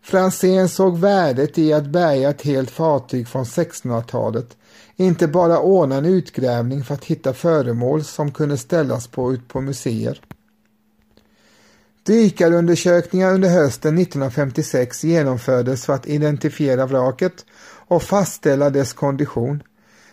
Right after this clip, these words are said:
Då vraket med undantag för de övre delarna verkade vara väl bevarat, uppstod frågan om man kunde ta upp hela fartyget för att ställa ut det som museum. Att bärga ett trehundra år gammalt träfartyg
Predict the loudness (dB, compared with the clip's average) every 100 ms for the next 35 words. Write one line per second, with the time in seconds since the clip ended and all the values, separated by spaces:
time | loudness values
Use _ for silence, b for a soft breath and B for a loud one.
0 | b 0 4 6 4 2 -2 0 0 2
1 | 4 2 0 2 2 2 0 -2 0 2
2 | 2 2 0 2 0 0 -2 -2 0 0
3 | 0 -2 -2 0 0 0 0 2 2 2
4 | 2 2 2 -2 -4 -10 b b b 2
5 | 2 2 0 -2 0 2 4 4 2 0
6 | -2 -2 -2 -2 0 2 2 0 0 0
7 | 2 0 0 0 0 -2 -2 -2 -2 -2
8 | -2 -4 0 2 2 2 0 0 -4 -4
9 | -2 -2 -2 -8 -6 -6 0 0 0 -2
10 | -8 -12 _ b b b b b b -2
11 | 0 2 2 4 4 4 2 -4 -6 2
12 | 4 4 4 4 2 2 0 0 0 -4
13 | -6 -16 -14 -4 0 0 0 0 0 0
14 | 0 0 -2